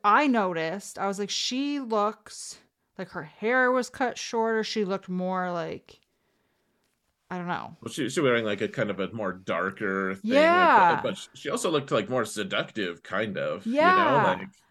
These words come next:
Speaker 1: And I noticed that and I was like, "Okay, like, I guess you're just"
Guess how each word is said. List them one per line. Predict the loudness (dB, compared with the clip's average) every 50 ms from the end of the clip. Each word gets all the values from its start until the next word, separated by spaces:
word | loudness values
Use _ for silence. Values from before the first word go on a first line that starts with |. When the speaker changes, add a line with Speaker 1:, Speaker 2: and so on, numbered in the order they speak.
| _ _ 0
Speaker 1:
And | 2 4 4
I | 4 4
noticed | 4 6 6 4 4 4 0 -2 -4 -4 0
that | 2 4 4 4
and | 2 0
I | -2
was | -2 -2 -4
like, | -6 -4 -2
"Okay, | -4 -4 -2 -2 0 0 0 0 0
like, | -2 -4 -6 -8 -10 -10
I | -10 -8
guess | -6 -8 -8 -8 -10 -10
you're | -10 -8 -8 -8 -10
just" | -10 -10 -12 -12 -12 -16 -20 _